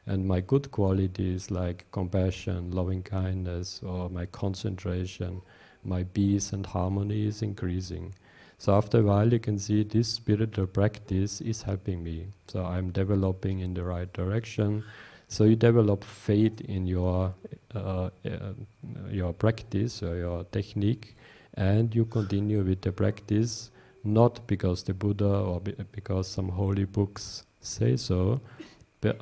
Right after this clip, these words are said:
but because you have your own experience. So that I meant with following your own experiences. That's what the Buddha meant with ehi passiko.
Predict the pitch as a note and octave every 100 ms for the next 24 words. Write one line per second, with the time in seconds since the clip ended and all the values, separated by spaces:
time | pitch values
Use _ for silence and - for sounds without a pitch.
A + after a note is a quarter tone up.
0 | - F#2+ A2+ - - - G2 G2+ - F#2
1 | F#2+ F#2+ G2 F2+ - F#2 G2 G2+ G2 -
2 | G2+ - - F2 D#2+ E2+ F2 G#2 - _
3 | - - - G2+ G#2 A2 G2+ F#2+ G2 F#2+
4 | F#2+ - - F#2 F#2 F#2 F2+ F2+ F2+ F2+
5 | F2+ - A#2+ A#2+ A2 G#2 G2 G2 G2+ -
6 | - F#2+ - F#2+ F#2+ F#2 G2+ G2 F2+ F2
7 | F2+ F#2+ - F#2 - F#2 F2 F#2 G2 G2
8 | - E2 - F#2+ F#2 -